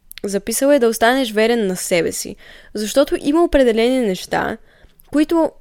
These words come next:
много лесно могат да съберат много гледания. Тук става въпрос за провокация или за някаква простотия. Или драма. Тези неща обикновено наистина събират много гледания и понякога е много трудно да останеш верен на себе си и да правиш това, което искаш, вместо да се водиш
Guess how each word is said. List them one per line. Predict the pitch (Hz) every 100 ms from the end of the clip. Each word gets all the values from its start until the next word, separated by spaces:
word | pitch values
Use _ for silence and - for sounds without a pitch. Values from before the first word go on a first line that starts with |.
| _ -
много | 240 240 254 285 285
лесно | 240 262 269
могат | 233 247 214
да |
съберат | 214 190 190 220
много | 208 185 185 180
гледания. | 170 165 165 -
Тук | - 262
става | - 247 247
въпрос | 226 233 226
за | 220
провокация | - 185 175 - 233 254 277 277 -
или | 233 247
за | 240
някаква | 208 202 - -
простотия. | 208 - 190 - 196 - 165 - - _ _ _ -
Или | 220 208
драма. | 185 190 170 - - - - -
Тези | 294 311
неща | 302 262 269 285
обикновено | 269 233 214 220 254
наистина | 233 226 247 240
събират | 226 208 220 226
много | 202 196
гледания | 180 180 175 190 240 277
и | 269
понякога | 226 226 247 262 269
е |
много | 240 240 269
трудно | 247 254 262
да | 233
останеш | - 226 240 208
верен | 220 226 220
на | 190
себе | - 214 202 196
си | -
и | 247
да |
правиш | 247 208 220 226
това, | 220 208
което | 214 208
искаш, | 196 202 285 294
вместо | 254 233 233
да | 240
се | 233 208
водиш | 180 202 226 262 254